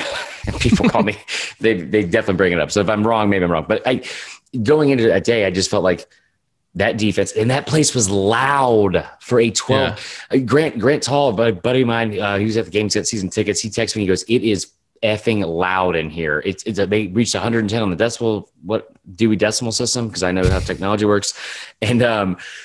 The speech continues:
Speaker 1: but I mean, for a twelve o'clock game in Athens, like, you know, it was incredible to watch, which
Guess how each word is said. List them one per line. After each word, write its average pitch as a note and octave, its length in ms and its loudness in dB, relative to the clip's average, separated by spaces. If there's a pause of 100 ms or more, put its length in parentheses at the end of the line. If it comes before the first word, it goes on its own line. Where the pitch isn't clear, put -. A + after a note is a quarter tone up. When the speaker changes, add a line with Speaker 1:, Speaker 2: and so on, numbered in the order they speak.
(140)
Speaker 1:
but E3+ 100 4
I D#3+ 40 4
mean, D#3 160 2
for D3+ 140 2
a A#2 80 0
twelve F#3 260 2
o'clock A#2+ 220 -4
game E3 180 0
in A2 100 -2
Athens, B2 300 -4
like, G2 160 -4 (180)
you C3+ 80 0
know, F2+ 180 -4
it D3+ 80 0
was A#2+ 160 0
incredible G#2+ 380 -2
to G#2 60 4
watch, B2 240 0
which A2 180 -4